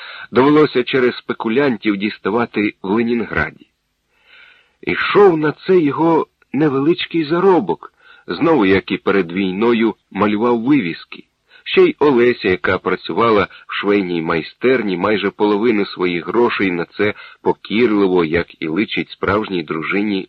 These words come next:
віддавала. Бо надумав Смаглій намалювати картину на всесоюзну виставку, щоб Академія художеств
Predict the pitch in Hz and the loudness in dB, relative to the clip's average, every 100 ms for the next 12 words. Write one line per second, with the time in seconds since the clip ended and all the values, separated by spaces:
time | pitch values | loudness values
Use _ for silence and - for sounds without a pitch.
0 | - 85 98 87 107 82 76 73 - _ | -8 -6 -6 -4 -4 -4 -8 -14 -20 _
1 | _ _ _ _ _ _ 95 131 139 135 | _ _ _ _ _ _ -2 0 2 2
2 | 160 139 117 - 107 110 147 135 - - | 4 2 0 -6 -6 0 0 0 -6 -16
3 | - - - - _ 120 143 123 147 156 | -18 -20 -20 -20 _ 2 4 4 2 0
4 | 131 - - - 151 143 131 113 _ _ | -4 -4 -6 -2 0 2 0 -2 _ _
5 | _ _ _ _ _ - 127 - 113 - | _ _ _ _ _ -4 -4 -4 -10 -8
6 | 92 104 95 92 87 82 - 80 - - | -4 -4 -4 -4 -6 -6 -10 -18 -18 -20
7 | - _ - 127 120 _ 117 - 117 139 | -20 _ -2 0 0 _ -4 0 2 4
8 | 131 120 117 - 120 98 120 98 92 82 | 4 4 2 -2 -6 0 2 2 -4 -6
9 | - | -14